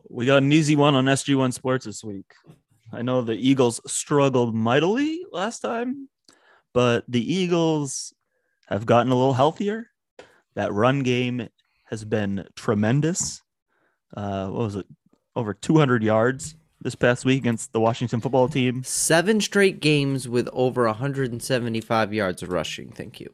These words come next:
Speaker 1: Yeah. Uh, so Eagles roll here. Uh, we're gonna go thirty-one thirteen.
Speaker 2: Huh.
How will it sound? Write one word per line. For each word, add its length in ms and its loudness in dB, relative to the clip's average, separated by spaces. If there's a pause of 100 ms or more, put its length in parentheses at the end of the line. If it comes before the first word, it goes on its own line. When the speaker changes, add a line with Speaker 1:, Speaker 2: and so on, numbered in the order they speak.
(140)
Speaker 1:
Yeah. 220 -12 (480)
Uh, 300 -6 (220)
so 540 0 (400)
Eagles 720 4 (440)
roll 460 4
here. 480 -4 (380)
Uh, 380 -4 (600)
we're 140 -4
gonna 100 -2
go 460 4 (400)
thirty-one 920 6 (1040)
thirteen. 380 -6 (1500)
Speaker 2:
Huh. 200 -4